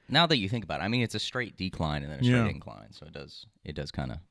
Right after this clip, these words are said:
Speaker 1: make sense.
Speaker 2: So it goes down to, to ninety-five feet at its, uh, lowest and then builds back up. So there are two tunnels.
Speaker 1: Yeah.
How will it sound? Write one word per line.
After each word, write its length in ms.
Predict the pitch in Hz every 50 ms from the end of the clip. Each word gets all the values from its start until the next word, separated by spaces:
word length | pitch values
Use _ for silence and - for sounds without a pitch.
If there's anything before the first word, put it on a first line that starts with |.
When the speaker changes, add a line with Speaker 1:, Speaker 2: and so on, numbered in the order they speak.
| _ _ -
Speaker 1:
make 140 | 69 -
sense. 320 | - 69 - - - - - -
Speaker 2:
So 160 | - 139 135 135
it 80 | 120
goes 240 | 147 170 170 139 117
down 240 | 147 147 151 139 123
to, 180 | - 127 117
to 240 | 98 - - 117 113
ninety-five 720 | 98 101 101 113 135 160 165 151 123 - 147 139 123 107 -
feet 400 | - - 147 147 120 - - -
at 140 | - 92 85
its, 320 | 95 87 - - - -
uh, 120 | 107 95 90
lowest 480 | 87 101 117 113 95 80 80 - -
and 120 | 110 104 98
then 160 | 101 101 92
builds 240 | 85 107 104 95 87
back 300 | - 104 90 85 - 113
up. 160 | 107 92 -
So 160 | - 101 95
there 160 | 85 95 98
are 40 | 98
two 220 | - - - 170
tunnels. 540 | 147 - - 139 131 120 92 73 80 - - - - -
Speaker 1:
Yeah. 140 | - 80 71